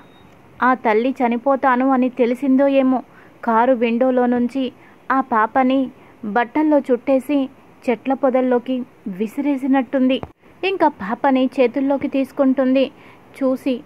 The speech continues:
ఒక్కసారిగా చాలా బాధపడు-, బాధపడుతుంది. ఆ పాపకి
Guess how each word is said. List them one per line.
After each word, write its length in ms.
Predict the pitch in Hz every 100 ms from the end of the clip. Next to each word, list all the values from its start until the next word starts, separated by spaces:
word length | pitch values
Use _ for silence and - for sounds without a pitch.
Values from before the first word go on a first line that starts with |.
| -
ఒక్కసారిగా 720 | 220 - 262 294 269 254 196 - - - 254
చాలా 300 | 240 302 330
బాధపడు-, 600 | 262 262 254 277 269 254 - -
బాధపడుతుంది. 800 | 220 254 285 302 294 269 262 - - _ _ - - - -
ఆ 60 | 269
పాపకి 720 | 277 220 226 277 269 269